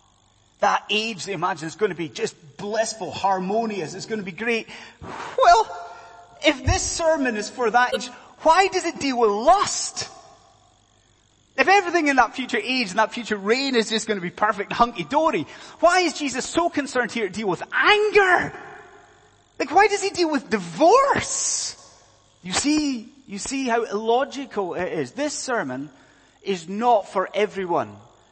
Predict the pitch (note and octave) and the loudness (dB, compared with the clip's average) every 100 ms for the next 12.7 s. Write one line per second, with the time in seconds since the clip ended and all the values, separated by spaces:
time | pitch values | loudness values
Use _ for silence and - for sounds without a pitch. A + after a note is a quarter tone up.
0 | _ C3+ C#3 D3 G3 A#3+ C4+ A#3 D3+ D3+ | _ -8 -8 -6 2 4 6 6 4 0
1 | D3+ - D3+ D#3+ - - F3+ E3 - - | -4 -8 -6 -8 -8 -6 -6 -6 -10 -2
2 | D3+ C#3+ A#2+ - - _ _ - D#3 - | 0 0 -2 -12 -20 _ _ -12 -12 -12
3 | - F3 F3+ E3 D3 C3 - _ _ _ | -12 -10 -8 -2 -2 -4 -16 _ _ _
4 | _ _ C3+ D#3 C3+ C#3 C3+ C3 A#2+ A2 | _ _ -6 -4 -2 -4 -4 -8 -10 -10
5 | G#2+ G#2 G2+ - _ _ _ _ _ _ | -10 -12 -16 -20 _ _ _ _ _ _
6 | _ _ _ _ - E3 G#2 - C#3 D3 | _ _ _ _ -6 -4 -4 -8 -8 -8
7 | - - - _ _ _ _ _ - A3+ | -8 -20 -20 _ _ _ _ _ 0 0
8 | A3 A#3+ A#3 D4+ - - - - - - | 2 4 6 6 4 -4 -12 -16 -20 -20
9 | - - D#3 E3 D3+ A3+ A3 - F#3+ F3 | -20 -14 -4 -4 2 2 2 0 -2 -2
10 | E3 E3+ - E3+ E3 D3 D3 - C3+ - | -2 -2 0 -2 -2 -4 -6 -8 -12 -6
11 | C#3 C3+ - G#2 - - C4 C4 A3+ D#3+ | -6 -6 -12 -18 -20 -8 -8 -6 -12 -10
12 | F3 C3+ A2 - A2 F2+ - | -4 -2 -2 -6 -12 -12 -20